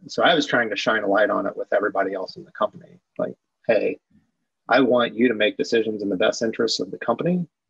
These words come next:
uh, in the long term. For you to be able to do that, you have to understand where we're at financially. It's a huge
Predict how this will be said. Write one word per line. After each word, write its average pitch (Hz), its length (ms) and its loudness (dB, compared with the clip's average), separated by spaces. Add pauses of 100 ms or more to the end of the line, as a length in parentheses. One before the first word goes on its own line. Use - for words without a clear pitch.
(120)
uh, 104 220 0
in 104 80 -8
the 104 80 -2
long 110 280 2
term. 185 340 0 (480)
For 127 80 0
you 135 100 4
to 151 60 2
be 131 120 6
able 120 160 0
to 95 60 -2
do 135 200 2
that, 104 200 4
you 113 80 0
have 131 160 0
to - 60 0
understand 110 420 -2
where 101 140 0
we're 98 120 -2
at - 160 -2
financially. 104 540 -6
It's - 140 -12
a - 60 -10
huge - 260 -4